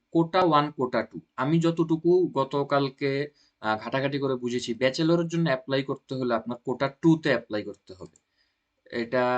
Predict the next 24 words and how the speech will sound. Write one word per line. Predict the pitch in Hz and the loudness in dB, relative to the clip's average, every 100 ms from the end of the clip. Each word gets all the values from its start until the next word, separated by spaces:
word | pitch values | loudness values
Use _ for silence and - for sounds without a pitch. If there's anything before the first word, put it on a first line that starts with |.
| - | -2
এই | 123 120 | -2 -2
যে | 117 123 | -4 -6
কোটা | - 127 143 | -4 -4 0
ওয়ান | 131 135 135 | 2 2 2
এবং | 131 131 | -2 -6
কোটা | 123 120 123 | -8 -6 -6
টু | - 127 | -4 -4
যে | 123 123 | 0 0
জিনিসটা, | 113 113 113 - 110 170 _ | 0 -4 -6 -6 -6 -6 _
আমি | 110 110 | -10 -8
যতটুকু | 113 113 110 110 | -8 -10 -10 -6
বুঝলাম | 113 110 117 147 | -6 -4 -4 -6
যে | 156 - 101 | -8 -10 -10
কোটা | - 117 139 | -8 -6 -4
টু | 131 143 139 | -4 -4 -2
বলতে | 135 123 135 123 | -4 -4 -6 -6
যথাসম্ভব | 131 139 143 156 147 151 | -8 -6 -4 -4 -4 -4
তারা | 113 113 | -2 -2
হচ্ছে | 120 - - 165 233 _ _ _ _ - | -4 -6 -4 -2 -4 _ _ _ _ -10
আমাদের | 101 113 113 110 | -6 -4 -4 -6
মতো | 110 107 | -6 -4
যারা | 110 113 | -2 -2
নন | 110 127 143 139 | 0 0 0 -2
ইইউ | 131 127 131 | -4 -4 -2